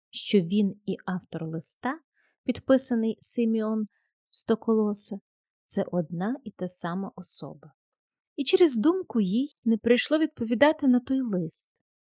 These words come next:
Через місяць надійшов другий лист, довжелезний,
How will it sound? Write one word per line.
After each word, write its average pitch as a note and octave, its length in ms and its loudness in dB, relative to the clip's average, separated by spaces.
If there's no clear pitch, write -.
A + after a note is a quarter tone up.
Через G#3+ 340 4
місяць E4 360 2
надійшов G3+ 500 0
другий G3 380 2
лист, F#3 400 -4
довжелезний, G#3 920 0